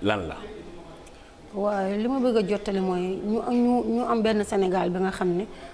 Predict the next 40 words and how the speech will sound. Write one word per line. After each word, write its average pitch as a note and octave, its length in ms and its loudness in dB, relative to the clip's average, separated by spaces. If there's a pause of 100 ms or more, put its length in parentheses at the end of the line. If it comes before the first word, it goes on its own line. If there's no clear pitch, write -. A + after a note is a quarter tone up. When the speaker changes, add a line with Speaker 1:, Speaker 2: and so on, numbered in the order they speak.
(180)
Speaker 2:
au G#3+ 100 2
moins A3 240 4 (160)
am G#3+ 140 2
na G#3 100 2
ay G3 120 4
jeunes F#3+ 260 4
yu F#3 60 4
xalaat. F3+ 600 -2 (640)
Parce - 120 -6
que A3 80 2
ñun A3+ 180 4
yaay G#3+ 280 4
yi G#3+ 180 -2
yàgg G#3+ 200 2
nañoo G#3 220 2
xalaat, F#3 320 0 (440)
yàgg G3 180 0
nañ G3 160 0
ci - 60 -10
social, F#3+ 480 -4 (220)
Speaker 1:
Effectivement. G3 200 -6
Speaker 2:
def F#3+ 100 -4
nañ G3 140 2
politique, G3+ 420 0 (460)
def G3 120 -4
nañ G3+ 160 2 (100)
théâtre, G3+ 400 4 (340)
xam G#3+ 140 0
nañ G3+ 220 4
art, G3 280 2 (340)
danañ, G3+ 200 0 (400)
am A3 100 0
nañ A3 120 6 (100)
métier A3+ 340 4
parce A3 160 -4
que G#3 80 0
ñun G3+ 120 2
ay G#3+ 120 -2
coiffeuse G#3 480 0
lañ. G#3 160 0